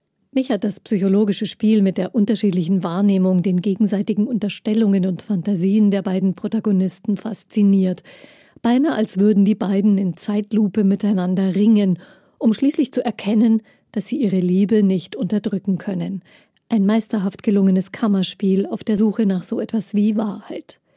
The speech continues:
Einlassen muss man sich allerdings auf die spezielle Weise, wie in der japanischen Literatur Gefühle fast vollständig unter Kontrolle gehalten, familiäre Geheimnisse um jeden Preis gehütet werden.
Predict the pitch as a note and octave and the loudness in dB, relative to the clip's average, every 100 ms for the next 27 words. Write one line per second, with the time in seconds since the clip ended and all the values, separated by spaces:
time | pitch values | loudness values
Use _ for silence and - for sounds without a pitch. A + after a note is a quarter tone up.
0 | _ _ _ _ _ A3+ A3 C4 - A3+ | _ _ _ _ _ -2 0 0 2 2
1 | A3 A3+ G3+ - G#3+ G#3+ A3+ G#3+ G#3+ - | 2 2 0 -2 -2 0 2 2 -2 -4
2 | F3+ - F#3+ - G3+ G3+ E3 F3 G3+ F#3+ | -6 -4 -8 -2 0 0 0 0 2 2
3 | G#3 - - - B3 A#3+ G3 F#3 F3 G3 | 0 -4 -20 -6 0 2 2 0 -2 -2
4 | G#3 G#3+ - G3+ G3 G3+ G3+ - A3 F#3+ | 2 2 2 0 2 -2 -4 0 2 2
5 | G3 - A#3 A3 F#3+ - G3 - - - | -2 0 2 4 2 -2 -8 -8 -8 -2
6 | G#3+ - - F#3 F#3 - A3 A3+ G3+ G3 | -2 -2 -2 -2 -2 -4 -2 0 0 0
7 | G#3 G#3+ G#3 F#3 G#3 G3+ G#3 - - - | 0 2 0 0 0 2 0 -2 -18 -20
8 | - A#3+ A3+ A3 A3 A#3+ G#3 G3+ A3+ A3+ | -4 2 4 4 2 0 0 0 2 4
9 | A3 G3 A3 A3 G3+ A3 G#3+ G3+ G3 F#3+ | 2 0 0 2 2 4 2 0 -4 -6
10 | - - G#3 G3+ F#3+ F#3 G3+ E3 F3 | -4 -4 0 0 -2 -4 -2 -2 -4